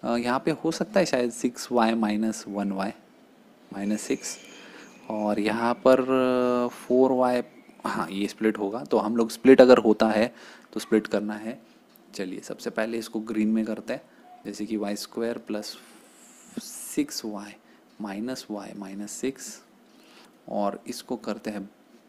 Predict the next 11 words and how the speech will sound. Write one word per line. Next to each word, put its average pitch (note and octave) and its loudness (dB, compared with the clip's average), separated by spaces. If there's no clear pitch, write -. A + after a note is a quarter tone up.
येलो A2+ 0
में G2 -10
वाई G2 -10
स्क्वायर B2 -8
प्लस G#2 -8
फ़ोर B2+ 0
वाई G2+ -6
प्लस G2+ -10
वाई F#2 -10
प्लस A2 -4
फ़ोर। - -14